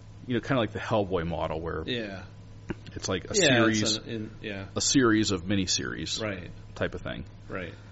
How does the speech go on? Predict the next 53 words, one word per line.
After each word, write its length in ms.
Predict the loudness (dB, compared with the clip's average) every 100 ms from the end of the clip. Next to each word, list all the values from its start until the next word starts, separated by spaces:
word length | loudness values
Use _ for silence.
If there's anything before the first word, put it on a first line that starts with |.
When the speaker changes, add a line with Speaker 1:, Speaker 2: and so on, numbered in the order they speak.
| -12
Speaker 1:
So. 360 | -4 2 2 0 -4
Speaker 2:
Okay. 340 | -6 -6 -6 -10 -16 -16 -14 -14 -10
Speaker 1:
But, 300 | -2 0 0
um, 260 | 0 0 -2 -4 -12 -14 -8 2
but 140 | 4
I, 140 | 6 6
I 100 | 4
think 220 | 4 4
we 100 | 4
would 160 | 4 2 -4 -10 -14 -10 2
probably 180 | 4
both 260 | 6 6 6
agree, 240 | 2 0 0
like, 200 | -2 -4 -6 0
anyone 360 | 2 4 2
should 180 | 0 -2
go 140 | 0
back 260 | 4 2 2
and 100 | -2
check 200 | -2 0
out 100 | 0
the 120 | 0
original 460 | 0 -2 -2 -4 -4 -8 -16 -16 -16 -14 0
Black 200 | 2 4
Speaker 2:
Yeah. 120 | 2
Speaker 1:
Hammer. 280 | 0 -2 -6 -10 -18 -18 2
Speaker 2:
Yeah, 260 | 4 6
Speaker 1:
Like, 100 | 6 4
Speaker 2:
it's 200 | 2 -2 -2
Speaker 1:
that 180 | 4 4
was 200 | 4 0 -2 -12 -16 -16 -6
good 160 | 0 2
Speaker 2:
it's 140 | 2
a 40 | 0
lot 180 | 0
Speaker 1:
comics. 420 | 2 0 0 -2 0
Speaker 2:
of, 80 |
it's 100 | 0
a 40 | 0
lot 200 | 4 2
of 80 | 2
fun. 160 | -2
It's 160 | -2 -4
an, 140 | -8 -8 -8
it 120 | -6
is 160 | -6 -6
one 100 | -6
of 60 |
them 120 | -6 -6
stories 400 | -6 -4 -4 -6
too. 260 | -8 -8 -10 -14 -14 -12
Uh, 60 | -8
Jeff, 240 | -6 -8